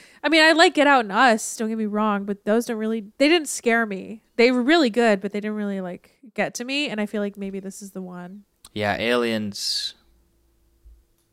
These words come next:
Speaker 2: Wow. Yeah, one of the theories that I saw, I don't really, I didn't really look into it a whole lot, but, uh, honestly, I haven't seen the trailer, like,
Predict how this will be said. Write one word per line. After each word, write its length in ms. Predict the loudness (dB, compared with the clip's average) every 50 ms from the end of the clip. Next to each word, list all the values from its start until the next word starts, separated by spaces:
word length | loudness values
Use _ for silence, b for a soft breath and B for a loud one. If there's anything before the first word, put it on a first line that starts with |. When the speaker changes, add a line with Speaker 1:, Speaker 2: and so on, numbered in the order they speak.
| _ _ _ _ _ _ _ _ _ _ _ _ _ _ _ _ _ _ -10
Speaker 2:
Wow. 300 | -8 -6 -6 -6 -8 -10 -14 _ _ 2
Yeah, 340 | 6 8 8 10 8 6 4 0 -2
one 220 | 4 6 6 6
of 80 | 8 6
the 100 | 6 4
theories 340 | 6 6 6 6 6 4 4
that 100 | 2 2
I 100 | 2 4
saw, 680 | 4 4 4 4 4 4 4 4 4 2 0 -4 -6 _ _ _ -20 _ _ _ _ _ _ 0 2
I 80 | 4
don't 120 | 4 6 4
really, 360 | 4 4 4 2 0 0 -2
I 60 | 0
didn't 100 | 0 2 2
really 160 | 2 2 4
look 180 | 4 2 2 2
into 200 | -4 -4 -2 -2
it 60 | -2
a 60 | 0
whole 160 | 0 0 -2 0
lot, 300 | 0 -2 -4 -6 -8 -8
but, 220 | -8 -8 -8 -10 _ b b b b b b b b b b b b b b b b _ _ _ -4
uh, 120 | -2 0 4
honestly, 380 | 6 8 8 8 8 6 6 6
I 60 | 8
haven't 240 | 8 6 6 4 0
seen 240 | -2 0 2 2 2
the 60 | 2
trailer, 440 | 2 2 2 2 4 4 4 2 2
like, 360 | 2 2 0 0 -2 -6 -16